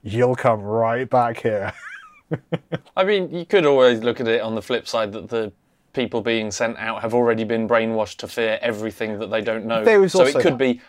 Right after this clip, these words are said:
Speaker 2: an enormously terrifying
Speaker 1: Oh,
Speaker 2: experience for them,
Speaker 1: hundred percent.
Speaker 2: so they would run back and never go again.
Speaker 1: It would be like any of us joining an Amish community and then deciding what we do, and then we make a T V show out of it.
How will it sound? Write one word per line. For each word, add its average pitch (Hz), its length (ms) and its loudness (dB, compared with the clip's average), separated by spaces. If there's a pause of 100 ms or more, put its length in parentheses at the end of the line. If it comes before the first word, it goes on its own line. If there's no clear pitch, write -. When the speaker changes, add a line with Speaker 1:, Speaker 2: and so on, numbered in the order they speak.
(140)
Speaker 2:
an 151 100 4
enormously 170 920 6
terrifying 120 600 4
Speaker 1:
Oh, 107 40 4
Speaker 2:
experience 120 580 2
for - 140 -6
them, 113 80 2
Speaker 1:
hundred 113 80 4
percent. 131 80 2
Speaker 2:
so 123 100 -2
they 117 120 2
would 117 180 -2
run 113 260 0
back 110 220 -2
and 113 180 -4
never 110 180 0
go 107 200 0
again. 208 160 0
Speaker 1:
It 202 40 0
would 196 140 0
be 190 140 0
like 160 360 0 (200)
any 143 300 2
of 139 120 0
us 120 240 0
joining 110 440 0
an 107 60 0
Amish 131 320 0
community 98 540 -6
and 101 100 -4
then 101 120 -6
deciding 101 480 -2
what 104 180 0
we 95 160 -10
do, 90 340 -4 (520)
and 104 180 -6
then 95 80 -8
we 92 100 -10
make 90 240 -10
a - 40 -10
T 95 220 -8
V 101 180 -6
show 78 240 -12
out 69 260 -14
of 78 80 -18
it. 73 120 -16